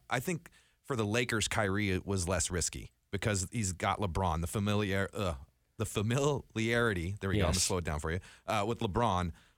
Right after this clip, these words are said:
Speaker 1: makes Kyrie less of a risk for the Lakers. But, you know, for Dallas and some of these other teams, it,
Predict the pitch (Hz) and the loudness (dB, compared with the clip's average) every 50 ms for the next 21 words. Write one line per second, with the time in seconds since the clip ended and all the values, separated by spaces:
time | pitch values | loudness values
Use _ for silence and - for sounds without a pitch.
0 | _ _ _ _ - 120 120 117 110 - - - 131 104 107 123 113 98 95 101 | _ _ _ _ -4 -2 0 0 0 -2 0 0 2 2 2 2 2 2 2 2
1 | 107 - - 110 95 98 85 87 95 85 - - - - - - 107 92 92 87 | 2 2 2 2 2 0 2 2 2 2 0 0 -2 -4 -6 -6 -2 -2 0 0
2 | 90 87 78 - 71 71 - - 113 104 - - - 135 117 107 107 117 123 - | 0 -2 -2 -4 -4 -4 -2 -2 -4 -4 -4 -6 -6 -4 -2 0 0 0 -2 -2
3 | - 113 104 101 90 110 101 101 113 123 127 123 - 110 101 - 117 113 107 101 | 0 0 0 0 0 2 2 2 2 2 2 0 0 0 0 0 0 0 0 2
4 | 95 113 127 139 110 - - 87 85 90 87 87 87 101 - | 2 2 2 0 0 -2 -2 -2 -2 -2 -2 -2 -2 -2 -4